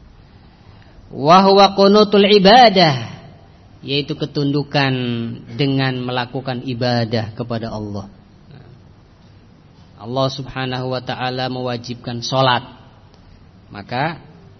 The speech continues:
dia tunduk kepada Allah, salat lima waktu secara berjamaah, ya. Allah mewajibkan puasa, maka dia berpuasa di bulan Ramadan sebulan penuh, ya. Tunduk kepada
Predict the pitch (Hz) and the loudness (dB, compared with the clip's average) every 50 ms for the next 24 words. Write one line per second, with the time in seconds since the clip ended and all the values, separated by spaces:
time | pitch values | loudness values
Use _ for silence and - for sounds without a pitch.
0 | _ - 127 131 139 135 135 - 175 160 175 139 - 123 120 131 123 127 120 117 | _ -12 -6 -4 -4 -2 -2 -2 -2 -2 -2 -2 -6 -6 -6 -6 -6 -6 -6 -6
1 | 120 117 113 117 113 110 107 107 110 117 - - 120 117 113 110 110 110 - 113 | -6 -4 -4 -4 -4 -4 -6 -8 -10 -10 -12 -10 -10 -10 -8 -10 -10 -10 -10 -8
2 | 110 107 104 104 104 101 104 - - 113 107 104 104 101 101 - 123 113 113 104 | -8 -6 -6 -8 -10 -12 -14 -16 -16 -16 -14 -14 -14 -16 -14 -14 -10 -10 -10 -10
3 | 101 104 107 101 113 104 104 104 104 104 - 104 104 101 101 104 110 120 123 107 | -10 -12 -10 -10 -8 -8 -8 -8 -10 -12 -12 -12 -12 -12 -12 -14 -16 -16 -18 -18
4 | 110 - - - - - - - _ _ - 123 123 123 131 135 135 135 135 135 | -20 -20 -20 -20 -20 -20 -20 -20 _ _ -14 -12 -8 -6 -4 -2 -2 -2 -2 -2
5 | 131 123 - 139 - - 139 135 131 139 151 156 156 151 - 156 143 117 - - | -2 -4 -6 -6 -6 -4 -4 -4 0 2 4 4 4 4 2 0 -2 -4 -4 -8
6 | - - - - - - 101 98 - 110 123 131 127 127 131 123 123 123 120 120 | -16 -20 -20 -20 -18 -16 -14 -12 -10 -6 -6 -4 -4 -4 -6 -6 -6 -4 -4 -2
7 | 117 117 - - 127 123 120 120 113 117 117 117 113 120 120 117 117 113 110 117 | -2 -4 -4 -4 -4 -4 -4 -4 -4 -4 -4 -4 -6 -6 -8 -8 -8 -8 -8 -8
8 | 120 120 117 117 113 113 113 113 110 110 113 117 120 - - - - 107 107 120 | -6 -6 -6 -6 -6 -6 -8 -10 -12 -14 -16 -18 -18 -20 -18 -16 -16 -12 -8 -6
9 | 120 117 117 113 113 - 123 120 120 113 113 113 113 113 - 131 123 113 139 156 | -6 -6 -6 -6 -8 -8 -8 -6 -6 -6 -6 -8 -8 -10 -12 -14 -14 -14 -14 -14
10 | 175 - - - - _ - - - 226 247 233 185 160 - - - - - - | -14 -18 -20 -20 -20 _ -20 -8 -4 -4 -2 -2 -4 -4 -6 -10 -16 -20 -20 -20
11 | - - - - _ _ - - - - - - 110 107 104 123 139 160 190 233 | -20 -20 -20 -20 _ _ -20 -20 -20 -18 -12 -10 -8 -6 -4 -2 -2 -2 -2 -4
12 | - | -6